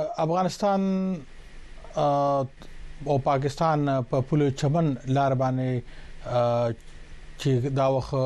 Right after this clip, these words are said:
د تیرو څو میاشتو راڅخه کم احتجاج کوونکي ناست دي او هغوی وایي چې د پاسپورټ او د ویزې شرط چې د پاکستان له خوا ایښودل شوی، دغه نه مني. نن د ګل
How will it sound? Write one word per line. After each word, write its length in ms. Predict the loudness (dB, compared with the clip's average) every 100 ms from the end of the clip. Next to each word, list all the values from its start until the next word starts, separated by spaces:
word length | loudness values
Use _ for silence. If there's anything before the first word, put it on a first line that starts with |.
| 2 0
د 60 |
تیرو 320 | 0 2 4
څو 320 | 2 -2 0 2 2 2
میاشتو 300 | 2 2 2
راڅخه 240 | 2 2 0
کم 100 | 0 2
احتجاج 460 | 0 2 4 2
کوونکي 340 | 2 2 2 2
ناست 320 | 2 2 0
دي 120 | 2
او 180 | 4 4
هغوی 140 | 2
وایي 200 | 2 0
چې 120 | 2 0 0 -10 -6 -2
د 20 | 2
پاسپورټ 440 | 2 2 2 4 4
او 200 | 2 2
د 80 | 2 2
ویزې 460 | 2 2 2 0 -2 0
شرط 160 | 0 2
چې 40 |
د 140 | 2 2
پاکستان 420 | 2 0 2 4
له 60 | 4
خوا 240 | 2 2
ایښودل 340 | 2 2 2 2
شوی، 200 | 2 2 0 -10 -14 -2 2
دغه 360 | 4 4 2 0
نه 160 | 2 4
مني. 340 | 4 4 2 -2 -8 -14 0
نن 200 | 2 4 2 2
د 180 | 2 4 4
ګل 120 | 2